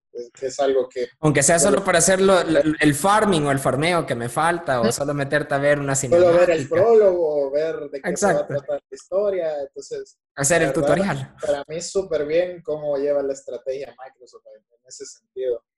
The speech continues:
Speaker 2: Sí, y, y a mí me, bueno, yo cuando estaba viendo los comentarios después del evento, o habla-, o hablé con algunos amigos, o otros amigos que, eh, que vieron eso,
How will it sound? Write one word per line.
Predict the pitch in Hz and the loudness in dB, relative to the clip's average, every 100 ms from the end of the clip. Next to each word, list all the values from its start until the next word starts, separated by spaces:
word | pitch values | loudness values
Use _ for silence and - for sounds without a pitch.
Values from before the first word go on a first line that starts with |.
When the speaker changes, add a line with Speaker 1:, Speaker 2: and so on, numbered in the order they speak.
| _ _ _ _ _ _ - | _ _ _ _ _ _ -12
Speaker 2:
Sí, | 170 | -8
y, | 160 165 - - - | -8 -10 -18 -20 -16
y | - | -6
a | 175 | -2
mí | 214 | 0
me, | 381 392 - - - | 0 -2 -6 -16 -6
bueno, | 196 190 | -2 0
yo | 165 | 2
cuando | 196 - | 0 0
estaba | 254 | 2
viendo | 240 240 | 0 2
los | 240 - | 0 0
comentarios | 202 165 151 160 196 196 202 190 - 143 | -2 -2 -2 0 0 0 0 -4 -10 -8
después | 139 - 143 | -8 -4 -4
del | 151 156 | 0 0
evento, | 131 135 147 156 151 147 | 0 0 -2 -4 -6 -4
o | 135 131 | 0 2
habla-, | 123 123 127 131 | 0 -2 -4 2
o | 131 | 2
hablé | 131 135 139 | 2 0 -2
con | 147 | -4
algunos | 131 117 127 135 | -4 -6 -6 -4
amigos, | 120 127 147 143 143 135 | -4 -6 -6 -4 -4 -6
o | 117 | -2
otros | 135 139 123 | -4 -4 -10
amigos | 113 135 143 131 - | -8 -8 -6 -6 -8
que, | 110 107 95 78 104 101 98 | -10 -10 -10 -12 -12 -12 -14
eh, | 98 | -14
que | |
vieron | 104 110 113 123 | -10 -8 -8 -8
eso, | 139 135 143 | -8 -8 -12